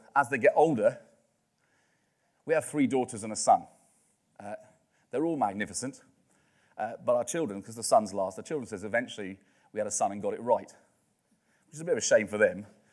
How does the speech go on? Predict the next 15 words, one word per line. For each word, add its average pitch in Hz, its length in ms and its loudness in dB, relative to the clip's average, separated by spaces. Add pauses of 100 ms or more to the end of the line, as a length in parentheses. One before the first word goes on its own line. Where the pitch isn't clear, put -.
(320)
but, 117 240 -6
uh, 120 180 4 (480)
he's 160 260 0
in 131 360 4
the 120 80 -2
Royal 127 180 2
Marines 110 480 -2 (220)
and 101 120 -16
training. 95 320 -6 (360)
Now, 127 240 2 (720)
I 196 80 6
can 196 120 0
tell 190 160 2
you 165 60 2
this, 156 300 2